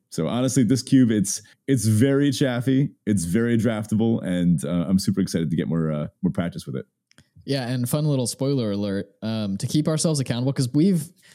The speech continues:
Speaker 2: so little history on the Draft Chaff cube. We, we originally made it as a three sixty cube,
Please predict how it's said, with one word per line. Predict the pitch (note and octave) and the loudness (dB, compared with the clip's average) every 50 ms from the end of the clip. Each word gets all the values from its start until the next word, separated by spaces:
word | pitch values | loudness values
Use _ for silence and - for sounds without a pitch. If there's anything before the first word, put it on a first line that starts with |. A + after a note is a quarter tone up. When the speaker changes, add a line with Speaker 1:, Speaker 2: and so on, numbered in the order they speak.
| _ _ _ _ - | _ _ _ _ -6
Speaker 2:
so | - - D#3+ C3+ B2 B2 A#2 F2 | -4 -2 -2 0 0 -2 -2 -2
little | C#3 D3 D#3 D#3 C#3 | 0 0 2 2 2
history | D3 D#3 D3 - C3+ C3 | 2 2 0 0 0 -2
on | A#2+ A2 | -2 -2
the | A2 | -2
Draft | G2+ A#2 A2 G#2+ - | -2 -2 -4 -4 -4
Chaff | A#2 F#2+ - - | -6 -8 -8 -6
cube. | - F#2 F2+ G2+ B2 B2+ - _ | -4 -4 -2 -2 -4 -6 -8 _
We, | - B2 B2+ B2+ B2+ B2+ B2+ B2 B2 B2 A#2+ A2+ G2 - - _ _ _ - | -4 -2 0 2 2 2 2 0 0 0 0 -2 -4 -6 -12 _ _ _ -2
we | C3 B2 B2 | 0 0 2
originally | B2 A#2+ D3+ E3 D#3+ D#3 D3+ C#3 | 2 2 2 2 2 2 2 2
made | C3 B2+ B2+ | 0 0 0
it | B2 A#2+ | -2 -2
as | A#2 A2 A#2 | -2 -2 0
a | A#2 A2 A2 A2 G#2+ | 0 0 0 -2 -2
three | - - B2 A2 | -2 -2 -4 -2
sixty | - B2+ A#2+ - - D#3+ C#3+ | -2 -2 -4 -2 0 -2 0
cube, | - F3+ F#3 G3 G#3 G3 | 2 2 2 2 0 -2